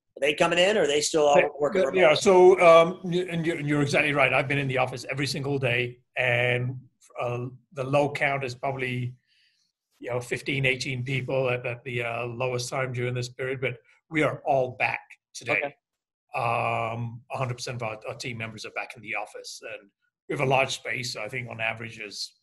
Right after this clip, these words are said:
Speaker 2: five, six hundred square feet per person. So
Speaker 1: Yeah,
Speaker 2: you can
Speaker 1: you're
Speaker 2: plenty of room to spread out. But, you know, the, the collaboration, the teamwork, the, the, the things that get ignited and the ideas that get generated, particularly in these times, is so important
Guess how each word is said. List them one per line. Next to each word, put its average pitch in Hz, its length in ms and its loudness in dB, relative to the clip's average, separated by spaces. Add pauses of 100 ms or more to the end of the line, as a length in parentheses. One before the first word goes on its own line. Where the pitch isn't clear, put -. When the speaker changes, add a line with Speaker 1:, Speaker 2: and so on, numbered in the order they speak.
(520)
Speaker 2:
five, 120 240 -4
six - 240 -10
hundred 117 240 -12
square 117 260 -12
feet 113 300 -16
per 131 100 -8
person. 131 460 -10
So - 120 -10
Speaker 1:
Yeah, 113 80 -4
Speaker 2:
you 101 60 -6
can 107 120 -8
Speaker 1:
you're 107 100 -10 (100)
Speaker 2:
plenty 143 160 -2
of 143 60 -4
room 135 140 -2
to 123 80 -6
spread 120 280 -6
out. 117 300 -4 (300)
But, 226 140 -8
you 247 80 2
know, 202 60 0
the, 165 180 0
the 139 80 -4
collaboration, 143 920 -2
the 131 60 -6
teamwork, 131 800 -4 (340)
the, 123 200 -8
the, 123 220 -4
the 127 140 -8
things 151 280 -6
that 139 200 -2
get 131 220 -4 (300)
ignited 127 640 -2
and 120 120 -6
the 120 220 -14
ideas 127 540 -4
that 123 160 -6
get 113 220 -10
generated, 117 640 -6 (420)
particularly 214 440 -2
in 139 100 0
these 131 260 -4
times, - 440 -10 (420)
is - 260 -8
so 214 200 -6
important 139 460 -10